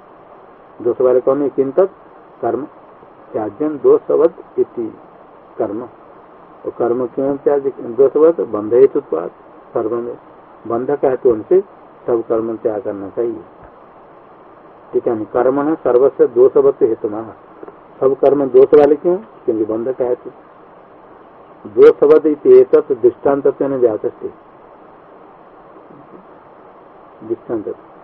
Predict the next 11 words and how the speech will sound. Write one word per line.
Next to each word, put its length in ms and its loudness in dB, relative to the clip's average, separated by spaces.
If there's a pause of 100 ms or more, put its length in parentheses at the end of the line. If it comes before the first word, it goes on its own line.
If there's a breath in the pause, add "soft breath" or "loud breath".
(300)
हाँ, 120 -6
दोषवत 760 4
का 140 -2
अर्थ 180 0
क्या? 300 -4
दोष 340 0
वाला 320 -2 (560)
कर्म 240 -6
का 120 -4
विशेषण 400 -2
क्या? 240 -16